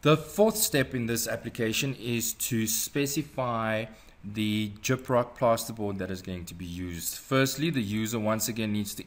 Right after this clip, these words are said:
input the board length required for this particular design. And again, I'm going to set the board length to four point two as we have got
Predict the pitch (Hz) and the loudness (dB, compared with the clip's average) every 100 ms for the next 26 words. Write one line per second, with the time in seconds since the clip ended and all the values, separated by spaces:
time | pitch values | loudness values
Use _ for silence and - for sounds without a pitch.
0 | - 190 190 139 135 - - - - 113 | 0 0 2 2 0 -4 -16 -12 -6 -6
1 | 107 135 151 135 113 110 117 120 - 117 | 0 2 4 2 2 2 2 0 -6 -6
2 | 113 - - 110 107 107 104 - 95 95 | -6 -6 -2 0 2 0 -2 -6 -6 -6
3 | - 95 - - 90 87 95 95 160 90 | -6 -10 -12 -10 -10 -8 -6 0 2 0
4 | 82 - - - - 113 117 110 120 147 | -4 -14 -20 -10 -2 2 2 0 0 4
5 | 180 175 131 117 113 107 101 113 98 110 | 4 4 2 0 -2 -2 -4 -4 -6 -10
6 | 101 104 98 95 95 - 90 - 101 98 | -6 -4 -2 -4 -4 -12 -10 -6 -6 -4
7 | 92 90 - 131 170 170 - - 101 101 | -8 -4 0 2 0 -4 -18 -8 -4 -2
8 | 95 95 92 85 101 95 - - 98 92 | -4 -6 -8 -6 -4 -4 -6 -8 0 0
9 | 90 | 0